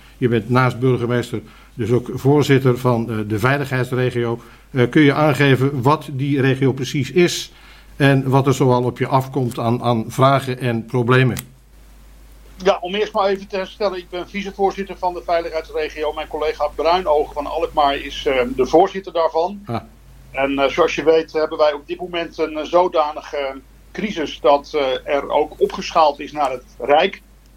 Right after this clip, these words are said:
Speaker 2: eh, naar de overheid, landelijke overheid. En dat
Speaker 1: Mhm.
Speaker 2: betekent dat veel maatregelen die we op dit moment hebben ook van de Rijkswegen komen.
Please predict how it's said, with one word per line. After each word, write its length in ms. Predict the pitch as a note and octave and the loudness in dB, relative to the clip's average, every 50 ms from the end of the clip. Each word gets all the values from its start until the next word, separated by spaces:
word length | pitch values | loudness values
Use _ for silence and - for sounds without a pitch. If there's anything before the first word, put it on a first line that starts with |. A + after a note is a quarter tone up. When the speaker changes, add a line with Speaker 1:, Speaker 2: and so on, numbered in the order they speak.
| _ _ - - - - - - | _ _ -20 -20 -20 -20 -14 -8
Speaker 2:
eh, 160 | C3 C3+ C3+ | -6 -4 -4
naar 160 | B2+ C3+ C3 | 0 0 2
de 80 | B2+ - | 2 4
overheid, 480 | - E3 F3 F3 F3+ F3+ E3+ E3+ E3+ - | 4 4 2 2 0 -2 -2 -2 -4 -8
landelijke 460 | B2 B2+ C#3+ F3 G3 F#3 D#3 - - | -8 -4 -2 -2 -2 -2 -4 -6 -6
overheid. 560 | G2+ A#2 C#3+ D3 D3 D3+ D3 D3 D3 C#3+ - - | -4 -4 -6 -6 -4 -4 -2 -2 -2 -4 -8 -14
En 80 | - - | -12 -6
dat 100 | C3 A#2+ | -4 -4
Speaker 1:
Mhm. 120 | A2+ A2+ | -4 -2
Speaker 2:
betekent 380 | B2 D3 C#3+ C#3 - - B2 A#2 - - - - | -2 -2 -2 -2 -4 -8 -12 -14 -16 -16 -4 2
dat 220 | D3 C#3+ C#3 - - - | 2 2 2 0 -8 -8
veel 240 | - - F#3 E3 | 0 2 2 2
maatregelen 720 | D3 D3 E3+ F3 F3+ E3+ - D3+ C#3+ C#3+ C#3+ C#3+ D3+ D3 - - | 4 4 4 4 4 2 0 -4 -8 -8 -8 -10 -12 -20 -20 -14
die 80 | D#3+ D#3 | -8 -4
we 80 | D#3+ | -4
op 140 | C#3+ C#3 A#2+ | -4 -4 -4
dit 120 | D3+ E3 | -8 -8
moment 300 | D3+ D3+ D#3 C#3+ B2+ B2 - | -8 -8 -10 -12 -8 -2 2
hebben 260 | E3 E3+ E3 E3+ - _ _ _ _ _ _ _ _ _ _ _ _ | 2 2 2 0 -6 _ _ _ _ _ _ _ _ _ _ _ _
ook 260 | - F3 F#3+ F#3+ - | 0 0 0 0 0
van 160 | - E3+ D#3 | -4 -6 -6
de 80 | C#3+ D3 | -4 -2
Rijkswegen 680 | D#3 E3 F3 F3+ - - D#3+ D3+ D3 C#3+ C#3 - - - | -2 -2 -2 -2 -6 -10 -8 -6 -6 -6 -6 -10 -10 -4
komen. 400 | - G3+ F3+ E3+ D#3 C#3 A#2+ - | 0 0 2 0 0 -4 -10 -16